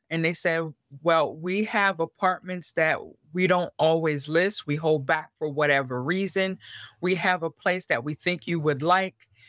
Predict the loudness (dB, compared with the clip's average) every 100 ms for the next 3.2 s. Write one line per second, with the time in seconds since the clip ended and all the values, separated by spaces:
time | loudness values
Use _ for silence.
0 | -20 _ _ -4 -4 -2 -8 -10 -2 -2
1 | -2 -8 -8 -6 -4 0 2 4 2 2
2 | 0 -4 -6 -4 -4 -2 -2 2 2 2
3 | -2